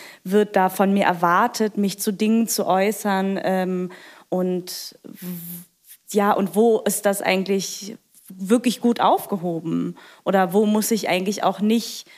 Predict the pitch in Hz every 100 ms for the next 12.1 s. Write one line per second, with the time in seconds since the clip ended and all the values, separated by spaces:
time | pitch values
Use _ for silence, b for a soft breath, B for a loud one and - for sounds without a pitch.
0 | B 202 - 233 202 190 190 - - 185
1 | 214 196 - 214 277 208 180 - 196 202
2 | 196 B B - 202 202 - 196 190 196
3 | 190 214 208 202 - 202 196 - 190 -
4 | 185 196 220 - 208 196 196 - b b
5 | b b 196 190 190 185 - - 190 185
6 | 185 190 - _ b b b b b b
7 | - 202 190 185 - - - - - -
8 | - - - - 196 196 196 214 208 202
9 | 196 - 196 208 165 - - _ - 180
10 | 185 - 180 180 196 202 202 - - 175
11 | 170 - 175 175 196 185 190 202 196 175